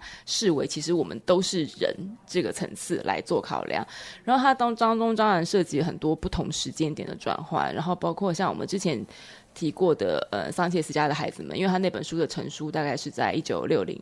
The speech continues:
年代，他那个时候可能他比较诉求的是，可能跟早期承袭下来有点，有点关联，他还是在一个客观性上，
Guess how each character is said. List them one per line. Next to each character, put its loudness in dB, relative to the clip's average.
年 -8
代， -2
他 0
那 4
个 6
时 0
候 4
可 -2
能 -8
他 -2
比 2
较 8
诉 2
求 0
的 2
是， 0
可 2
能 4
跟 2
早 6
期 -2
承 -2
袭 0
下 6
来 6
有 6
点， 0
有 2
点 2
关 6
联， 4
他 0
还 4
是 -4
在 4
一 4
个 4
客 6
观 4
性 -2
上， 2